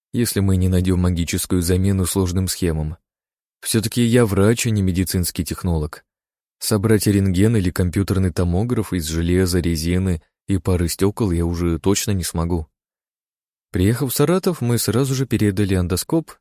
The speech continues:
и чертежи ордену, после чего покинули бюро регистрации интеллектуальной собственности лекарей на несколько часов и рванули к набережной Волги.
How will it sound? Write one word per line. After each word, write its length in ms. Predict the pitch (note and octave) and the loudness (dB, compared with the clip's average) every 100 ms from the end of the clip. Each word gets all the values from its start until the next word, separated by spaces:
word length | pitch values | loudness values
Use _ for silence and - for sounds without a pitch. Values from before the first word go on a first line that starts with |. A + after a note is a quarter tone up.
| - | -6
и 120 | C#3+ | -4
чертежи 580 | - A#2 E2 F2 E2 G#2 | 0 -2 -2 -4 0 0
ордену, 540 | F2 D#2 E2+ E2+ D#2+ _ _ _ _ | 0 0 0 0 -2 _ _ _ _
после 260 | - F#2 F2+ | -6 -4 -2
чего 180 | G2 F2 | -2 0
покинули 460 | F#2 D#2+ F2 E2+ | -2 0 0 0
бюро 300 | D2+ F2 F2 | 0 0 0
регистрации 640 | E2 E2 - - F2+ E2+ F#2 | 0 -2 -4 -2 -2 -2 -4
интеллектуальной 680 | E2+ F2 E2+ - F2+ D#2+ D2+ | -2 -2 -2 -2 -2 0 -2
собственности 640 | - - - G2 E2+ - | -4 -6 -6 -4 -4 -4
лекарей 420 | E2+ B2+ - C3+ | -2 -2 -2 -2
на 120 | A#2 E2+ | -2 0
несколько 460 | F2 E2 D#2 - | -2 -2 -4 -6
часов 460 | D2 A#2+ - D#3+ - _ _ _ _ - | -6 -6 -2 -4 -6 _ _ _ _ -2
и 100 | B2 | 0
рванули 540 | B2 G2 F2 B2 D3+ | 2 2 2 2 2
к 100 | - | 0
набережной 540 | F#2+ E2+ F2 E2 F#2 | 0 0 0 0 0
Волги. 440 | F#2+ E2+ D2+ - | 0 0 -4 -8